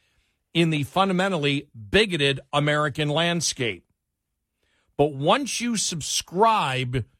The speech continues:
to this philosophy, you're just, you've just in-, uh, internalized plain old anti-Semitism. Through this framework, people are reduced to statistics, and their tormentors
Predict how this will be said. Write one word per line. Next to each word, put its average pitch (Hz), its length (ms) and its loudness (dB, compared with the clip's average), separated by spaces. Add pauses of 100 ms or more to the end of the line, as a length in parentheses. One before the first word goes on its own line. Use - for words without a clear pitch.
(140)
to 185 140 -2
this 170 220 0
philosophy, 147 1040 -2 (440)
you're 165 280 2
just, 156 640 -4 (800)
you've 139 200 0
just 143 320 0
in-, 135 240 -6
uh, 123 240 2 (100)
internalized 160 840 0 (320)
plain 175 320 4
old 147 340 0 (360)
anti-Semitism. 123 1600 0 (520)
Through 139 140 2
this 127 220 0
framework, 214 720 0
people 143 300 -2
are 143 80 2
reduced 131 600 -2 (320)
to 214 120 4
statistics, - 920 0 (580)
and 135 120 4
their 139 140 2
tormentors 160 1300 -2